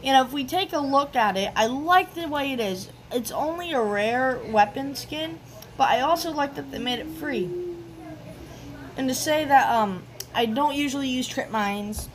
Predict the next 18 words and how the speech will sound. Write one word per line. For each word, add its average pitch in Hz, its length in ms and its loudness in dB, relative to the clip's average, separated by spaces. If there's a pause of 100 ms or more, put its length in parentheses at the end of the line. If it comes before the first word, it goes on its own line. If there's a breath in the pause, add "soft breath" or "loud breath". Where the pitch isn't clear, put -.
(640)
I 185 80 -4
gotta 240 300 6
change 247 440 -2
everything 185 520 -2
about 180 340 2
it. 190 240 -2 (400 loud breath)
But - 120 0
other 359 280 2
than 302 160 -4
that, 311 260 2
I'm 262 300 -2
really 415 320 2
enjoying 330 460 -2
the 262 180 2 (560)
niceness 262 680 -2
of 180 300 0
the 190 180 -4
H 208 180 -6